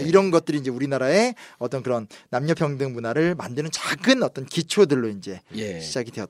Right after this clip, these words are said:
Speaker 2: 근데 요 내용이 재밌어요. 학생들을 모-, 그 막 자퇴하고 그러니까 모-, 모을 수 없어갖고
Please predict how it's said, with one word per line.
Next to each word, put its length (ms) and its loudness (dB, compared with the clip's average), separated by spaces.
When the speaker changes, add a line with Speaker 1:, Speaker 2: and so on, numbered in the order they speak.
Speaker 2:
근데 160 6
요 120 10
내용이 240 10
재밌어요. 580 4
학생들을 540 6
모-, 200 6
그 100 -8
막 180 -2
자퇴하고 400 2
그러니까 180 2
모-, 260 4
모을 320 2
수 140 0
없어갖고 680 0